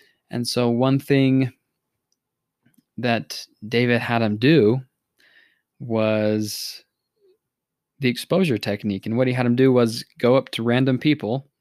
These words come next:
okay, that they've never met before, and he would just talk to them and say,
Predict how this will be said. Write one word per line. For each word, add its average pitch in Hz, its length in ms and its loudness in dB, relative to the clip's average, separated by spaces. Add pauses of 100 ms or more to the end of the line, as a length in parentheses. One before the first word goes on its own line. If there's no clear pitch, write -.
(360)
okay, 131 240 -6 (180)
that 65 120 -16
they've 104 120 -8
never 120 160 -4
met 120 180 -2
before, 113 400 -4 (480)
and 117 140 -6
he 127 180 0
would 117 380 2 (920)
just 123 340 -2
talk 123 260 -2
to 107 100 -8
them 101 220 -4
and 104 140 -4
say, 104 320 -2